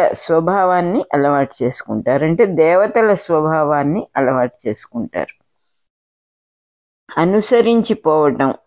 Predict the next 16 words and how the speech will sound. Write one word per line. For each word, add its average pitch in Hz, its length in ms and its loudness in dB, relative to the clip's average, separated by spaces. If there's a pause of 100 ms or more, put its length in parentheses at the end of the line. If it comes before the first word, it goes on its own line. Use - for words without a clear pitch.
ఒప్పుకోవటం, 156 1000 0 (720)
అహంకారపడకుండా 160 1300 0
ఉండటం, 135 720 0
ధర్మంగా 185 680 0
చేయటం 139 580 0 (140)
అనేది 170 460 0 (680)
దేవతల 190 640 2 (100)
లక్షణాలు. 123 720 -2 (260)
అలా 170 300 2
కాకుండా 143 720 0 (800)
ఉన్నదాన్ని 240 680 2 (100)
ఎదిరిస్తూ 233 920 2
బతికే 165 460 2
వాళ్ళది 151 580 2 (160)
రాక్షస 156 540 -2
గుణాలు 151 760 0